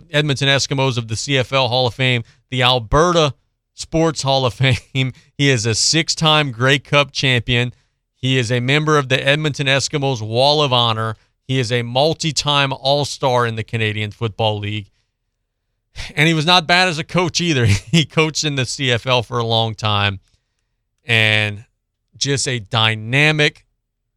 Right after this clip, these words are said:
player and an incredible man. Hear him give his, you know, he's slowing down a little bit now. He's seventy-three, but man, boy, when he was in his sixties,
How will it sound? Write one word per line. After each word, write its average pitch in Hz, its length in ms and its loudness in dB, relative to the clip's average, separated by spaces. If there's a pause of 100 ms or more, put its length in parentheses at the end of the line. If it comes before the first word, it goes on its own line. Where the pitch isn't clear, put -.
(460)
player 202 560 2 (800)
and 131 180 -2
an 131 120 -4
incredible 123 1080 -4 (560)
man. 104 300 -2 (1500)
Hear 143 120 0
him 135 180 0
give 135 240 -2
his, 131 240 -8 (680)
you 127 80 -4
know, 113 40 -2
he's 156 180 -2
slowing 208 340 2
down 185 180 2
a 165 40 0
little 156 120 4
bit 143 140 -4
now. 143 160 0
He's 151 100 -2
seventy-three, 143 680 -2
but 113 120 -4
man, 151 260 0
boy, 143 200 0
when 139 100 -8
he 160 80 -4
was 147 140 -6
in 160 100 -2
his 117 120 -6
sixties, 165 640 -2